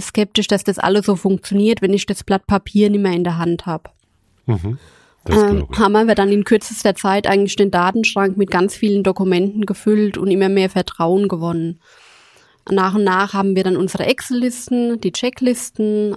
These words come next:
Speaker 1: Eintritt, Austritt, Mutterschutz digitalisiert und haben das im Prinzip hinter die Dokumente, ähm, in Enayo abgebildet. Also diese Checklisten in Enayo sehen der Excel-Liste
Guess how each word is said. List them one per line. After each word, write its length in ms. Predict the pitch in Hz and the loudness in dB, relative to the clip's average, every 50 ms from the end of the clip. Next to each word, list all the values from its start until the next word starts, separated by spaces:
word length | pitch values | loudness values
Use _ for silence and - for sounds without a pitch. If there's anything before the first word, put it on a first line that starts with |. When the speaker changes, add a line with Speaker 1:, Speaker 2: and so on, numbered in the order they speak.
| - - | -6 -4
Speaker 1:
Eintritt, 600 | 190 196 208 208 208 202 - 208 202 196 196 - - | 0 2 2 2 2 0 -4 -4 -4 -4 -4 -6 -2
Austritt, 680 | 180 196 208 226 226 220 - - - 208 196 196 - - | 0 2 2 2 2 0 -4 -8 -6 -6 -6 -6 -6 -4
Mutterschutz 840 | 220 220 208 233 226 220 214 - - 214 208 208 208 - - - - _ _ - - - _ - | -2 -2 0 0 0 -2 -2 -2 0 0 0 0 -2 -6 -14 -14 -14 _ _ -20 -20 -20 _ -8
digitalisiert 880 | 220 202 - 214 208 214 214 208 208 202 202 - - 220 226 220 220 208 | -6 -2 -2 -2 0 2 2 2 2 2 0 0 0 2 2 2 2 0
und 120 | 202 190 | -2 -2
haben 180 | 185 185 190 185 | 0 0 0 0
das 140 | 190 - | -2 -2
im 140 | 190 190 190 | -4 -6 -4
Prinzip 380 | - - 196 190 - 214 190 - | -2 -2 -2 0 0 0 0 2
hinter 200 | 202 208 196 185 | 2 2 2 2
die 120 | 175 185 | 2 0
Dokumente, 920 | - 185 180 - 190 185 180 180 185 190 190 190 196 190 185 185 185 - - | -2 -2 -4 -2 -2 0 0 2 2 0 0 0 0 0 0 0 0 -2 -2
ähm, 260 | - 180 180 180 180 165 | -2 -2 0 0 0 0
in 120 | 170 180 | 0 0
Enayo 440 | 175 170 170 165 160 170 175 170 165 | 0 0 0 0 0 0 0 0 0
abgebildet. 800 | - 240 269 _ - - 285 - - 254 254 247 240 240 233 | 0 0 0 _ -6 -10 -8 -2 0 0 2 2 0 0 0
Also 220 | 220 180 180 - 170 | 0 0 -2 -2 -4
diese 420 | - 190 180 170 185 180 170 160 - _ _ - - - - _ _ _ _ _ _ _ - | -4 -4 -2 -2 -2 -2 -2 -2 -6 _ _ -20 -20 -20 -20 _ _ _ _ _ _ _ -4
Checklisten 640 | - - 208 208 - 226 220 220 220 - - 208 | 0 0 0 0 2 2 2 2 0 -2 -8 -6
in 160 | - - 214 214 | -2 0 2 4
Enayo 580 | 202 196 190 170 160 185 208 214 214 214 214 | 4 4 2 2 0 0 2 2 2 2 2
sehen 280 | 202 - 202 185 185 185 | 2 2 2 2 2 2
der 160 | 190 185 - | 2 2 2
Excel-Liste 760 | 185 208 - - - 214 196 196 196 - - - 190 190 - | 0 0 -2 -2 -2 0 0 0 0 -2 -2 -2 -2 -2 -2